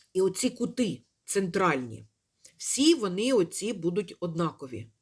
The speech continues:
Всі вони однакові. Це все центральні кути. Все це центральні кути. Отже, якщо я даже б мала правильний трикутник, це рівносторонній трикутник, і мала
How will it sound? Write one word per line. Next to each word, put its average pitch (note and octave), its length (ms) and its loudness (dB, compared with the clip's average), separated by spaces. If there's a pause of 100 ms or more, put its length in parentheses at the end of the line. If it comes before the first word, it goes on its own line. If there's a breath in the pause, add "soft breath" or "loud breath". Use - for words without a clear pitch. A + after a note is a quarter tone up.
(120)
Всі - 240 -2
вони F#3 320 0
однакові. C#3 580 -6
Це F3 200 0
все A3 460 4
центральні E3+ 800 -4
кути. E3+ 440 -10 (680)
Все A3 340 4
це A3+ 220 -2
центральні E3 600 -4
кути. A2 420 -12 (880 loud breath)
Отже, F3 480 6 (300 soft breath)
якщо G3+ 380 0
я C#4 120 4
даже A3+ 300 0
б A3+ 120 -4
мала G3+ 560 -2
правильний F3 540 0
трикутник, - 840 -4 (520)
це - 280 2
рівносторонній G3 920 0
трикутник, A3 720 -8 (1400 loud breath)
і C4+ 240 4 (100)
мала B3+ 520 2